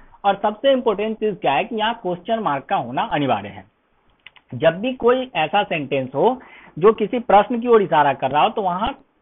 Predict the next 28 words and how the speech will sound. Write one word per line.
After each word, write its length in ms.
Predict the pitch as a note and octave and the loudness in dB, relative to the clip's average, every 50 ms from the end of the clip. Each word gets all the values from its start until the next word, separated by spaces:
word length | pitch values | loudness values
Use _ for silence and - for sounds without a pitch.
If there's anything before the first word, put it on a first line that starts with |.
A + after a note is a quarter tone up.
| _ _ _ _ - | _ _ _ _ -4
प्रश्नवाचक 540 | E3+ F#3+ G3 G#3 G3 E3+ D3+ C#3 - D#3+ C#3 | -2 -2 -2 -2 0 0 0 0 0 -4 -8
चिन्ह 240 | - - B3+ C4 A3+ | -8 -8 -6 -6 -4
यानी 140 | F#3+ F3+ | -6 -6
question 380 | F3+ - F3 F3 F3 - A3+ G#3+ | -6 -6 -6 -6 -4 -4 -4 -2
mark 240 | F#3+ D#3+ C#3 - - | -2 -2 -4 -4 -4
का 80 | D#3 | -4
होना 420 | C3+ B2+ C3+ D3 F#3+ E3 E3 - - _ _ - | -4 -4 -2 -2 -2 -2 -4 -6 -14 _ _ -8
अनिवार्य 340 | D#3 D#3 E3 D#3+ C#3+ B2+ A#2 | -6 -2 2 2 2 2 0
होता 260 | G#2 G#2 F#2+ - G#2+ | -4 -8 -10 -10 -12
है। 180 | G2 F#2+ F#2+ F#2 _ _ _ _ _ _ _ _ - - _ _ _ _ _ _ _ _ _ _ _ _ _ _ _ _ _ _ _ _ _ _ _ _ _ _ _ _ _ _ _ _ _ _ _ _ _ _ _ _ _ _ _ _ - | -12 -12 -14 -20 _ _ _ _ _ _ _ _ -20 -20 _ _ _ _ _ _ _ _ _ _ _ _ _ _ _ _ _ _ _ _ _ _ _ _ _ _ _ _ _ _ _ _ _ _ _ _ _ _ _ _ _ _ _ _ 0
कभी 180 | F#3+ F#3+ A#3+ A#3+ | 0 0 2 2
कभी 180 | B3+ B3+ C4 | 2 4 6
आप 160 | B3 A#3+ A#3 A#3+ | 4 4 4 2
कहते 240 | G3+ F#3 F3+ G#3 A3+ | 0 0 0 0 -2
हैं 120 | A3+ A3+ | -2 -2
कि 200 | A#3 A#3+ A#3 A3+ | -2 -4 -4 -4
क्वेश्चन 640 | A3 - _ _ _ _ _ F#3 F3+ F3 - - A3 | -6 -6 _ _ _ _ _ -2 -2 0 0 0 2
mark 220 | A3 A3 A3+ G#3 | 4 2 2 2
नहीं 180 | F#3 F#3 G#3 A3+ | 0 0 0 2
दिया 160 | G#3+ A3+ A3 G#3 | 4 4 4 4
तो 100 | A3 G3 | 2 2
क्या 140 | G#3+ G3+ | 4 6
हो 140 | F#3+ F#3+ F#3+ | 6 6 6
गया? 220 | F3 F3 E3+ E3 - - _ _ _ _ _ _ _ - - _ _ _ _ _ _ _ _ _ - | 6 4 2 0 -2 -8 _ _ _ _ _ _ _ -20 -20 _ _ _ _ _ _ _ _ _ 0
वो 140 | F3+ G3+ B3 | 2 2 4
question 380 | A3+ - G#3+ G#3 G#3+ - C4+ C4 | 4 4 2 0 0 -2 -2 0
mark 260 | B3+ B3+ C4 B3+ C4 | 2 2 2 2 2
वो 220 | B3 B3+ C4 C4 | 2 4 4 4